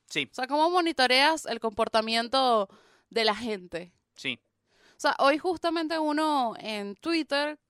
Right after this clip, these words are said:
Speaker 2: eh, puso un tweet como que, "Bueno, creo que me voy a meter en Tinder porque, bueno, total, ahí la gente estaba para el garche y ya, pues".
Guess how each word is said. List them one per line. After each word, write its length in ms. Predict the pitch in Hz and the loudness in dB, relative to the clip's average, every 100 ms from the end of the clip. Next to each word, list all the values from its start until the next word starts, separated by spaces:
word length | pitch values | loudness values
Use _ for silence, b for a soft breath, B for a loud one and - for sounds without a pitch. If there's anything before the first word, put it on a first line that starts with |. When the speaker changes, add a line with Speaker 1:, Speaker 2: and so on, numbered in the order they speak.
| - | -10
Speaker 2:
eh, 360 | 226 220 208 190 | -8 -6 -6 -8
puso 200 | 226 254 | -8 -8
un 80 | 247 | -6
tweet 140 | 262 | -8
como 220 | - 262 254 | -6 -8 -6
que, 100 | 254 | 0
"Bueno, 240 | 339 302 | 0 0
creo 180 | 285 311 | -2 -2
que 100 | 359 | -2
me 80 | 320 | -2
voy 100 | 269 | -2
a 40 | |
meter 280 | 302 294 240 | -2 -2 -4
en 140 | 269 | -4
Tinder 380 | 311 294 277 285 | -6 -6 -6 -6
porque, 300 | 240 226 208 | -8 -12 -8
bueno, 280 | 220 196 180 _ _ - | -6 -8 -14 _ _ -12
total, 320 | 208 - 277 269 | -10 2 4 4
ahí 140 | 202 | 2
la 100 | 214 | 0
gente 240 | 247 269 285 | -2 -6 -6
estaba 340 | - 277 277 | -2 0 2
para 160 | 294 240 | 0 -2
el 100 | 196 | 2
garche 340 | 233 247 311 | 2 2 0
y 40 | 240 | 6
ya, 200 | 233 196 | 8 8
pues". 380 | 190 190 - | 2 -8 -16